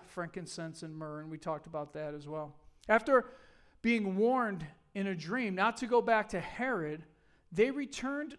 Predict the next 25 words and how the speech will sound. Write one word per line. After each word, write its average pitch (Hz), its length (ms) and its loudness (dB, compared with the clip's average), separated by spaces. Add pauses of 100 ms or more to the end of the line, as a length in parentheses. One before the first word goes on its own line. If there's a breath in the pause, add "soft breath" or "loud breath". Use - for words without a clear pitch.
to 240 160 -6
their 208 220 0
country 180 760 -8 (360 soft breath)
by 165 160 4
another 165 320 -2
route. 160 340 0 (1600 soft breath)
And 226 80 0
so 262 320 10 (100)
today 302 260 6
what 302 180 4
we're 254 100 2
gonna 240 80 0
do 226 160 -2
is 196 140 -2
we're 208 60 -2
gonna 247 140 -2
continue 240 460 -2
on 233 160 2
with 202 100 -8
the 196 80 -8
story. 202 380 2
We're 185 140 0
gonna 277 140 0
talk 285 340 2
about 226 480 6